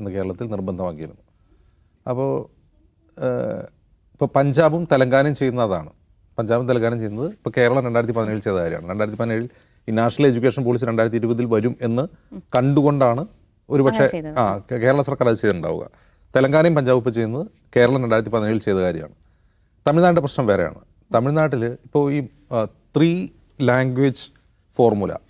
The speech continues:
Speaker 1: എന്ന് പറയുന്ന ഒരു കാര്യമാണ് നാഷണൽ എഡ്യൂക്കേഷൻ പോളിസിയിൽ, എൻ ഇ പിയിലുള്ളത്. ഒന്ന് മാതൃഭാഷയിൽ പഠിക്കുക, എട്ടാം ക്ലാസ് വരെയെങ്കിലും മാതൃഭാഷ നിർബന്ധമാ-, മാതൃഭാഷയിൽ അധ്യയനം വേണമെന്നാണ്, ആ, ഈ ദേശീയ വിദ്യാഭ്യാസ നയം പറയുന്നത്. മറ്റൊന്ന് ഹിന്ദിയും, മ-,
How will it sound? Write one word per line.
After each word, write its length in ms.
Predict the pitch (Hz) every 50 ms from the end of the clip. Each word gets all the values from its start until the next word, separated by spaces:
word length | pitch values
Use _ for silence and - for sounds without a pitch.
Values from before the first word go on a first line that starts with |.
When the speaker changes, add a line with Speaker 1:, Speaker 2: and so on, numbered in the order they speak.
| _ -
Speaker 1:
എന്ന് 140 | - 117 123
പറയുന്ന 220 | 120 113 110 107 120
ഒരു 80 | 117
കാര്യമാണ് 360 | 110 110 107 104 107 104 107
നാഷണൽ 260 | 101 95 98 - - 110
എഡ്യൂക്കേഷൻ 400 | 101 101 104 104 101 - - 98
പോളിസിയിൽ, 300 | 92 92 - - 98 98
എൻ 140 | 95 107
ഇ 40 | 107
പിയിലുള്ളത്. 460 | 98 - 113 104 98 87 82 78 73 - _ _ _ _ _ _ _ _ _ _ -
ഒന്ന് 380 | - 120 123 139 156 151 135 - - _ _ _ - 127
മാതൃഭാഷയിൽ 680 | 113 110 120 131 135 135 - - 131 127 - - 143 135 -
പഠിക്കുക, 280 | 113 - - - -
എട്ടാം 180 | - - - 127
ക്ലാസ് 240 | 123 127 123 - -
വരെയെങ്കിലും 400 | 127 117 113 107 104 110 135 165 _ _ _ _ _ _ _ _ -
മാതൃഭാഷ 560 | 120 117 120 131 139 139 123 147 135 131 - 139
നിർബന്ധമാ-, 560 | 120 117 107 101 104 98 107 101 90 90 82
മാതൃഭാഷയിൽ 680 | 110 110 123 127 156 135 123 127 - - 143 151 180 196 _ _ _ _ _ _ _ _ -
അധ്യയനം 340 | - 123 107 131 147 139 123
വേണമെന്നാണ്, 540 | 117 110 107 104 104 101 107 104 104 131 185 - _ _ _ _ _ _ _ _ -
ആ, 60 | 117
ഈ 80 | 117 120
ദേശീയ 280 | 117 120 127 - 135
വിദ്യാഭ്യാസ 440 | 131 123 117 123 113 117 117 104 -
നയം 160 | 117 110 107
പറയുന്നത്. 340 | 92 87 85 80 78 80 85 - - - -
മറ്റൊന്ന് 440 | 135 143 - - 180 143 117 117 127 - _ _ _ _ _ _ _ _ _ _ _ - -
ഹിന്ദിയും, 440 | 170 180 185 170 185 151 104 101 107 104 - _ _ _ _ _ _ _ _ _ - -
മ-, 440 | 123 117 107 104 98 98 92 -